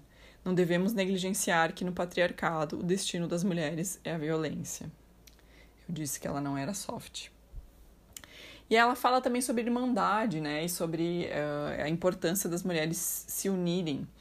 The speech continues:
Ela diz assim: "O feminismo nos ajuda a ver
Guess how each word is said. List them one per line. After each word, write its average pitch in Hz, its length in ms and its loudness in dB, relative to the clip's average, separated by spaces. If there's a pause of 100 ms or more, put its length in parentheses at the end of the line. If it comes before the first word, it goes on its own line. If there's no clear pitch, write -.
(440)
Ela 156 160 -2
diz 147 140 -2
assim: 180 360 0
"O 165 40 -4
feminismo 175 600 0
nos 208 180 0
ajuda 196 340 0
a 226 40 0
ver 165 480 0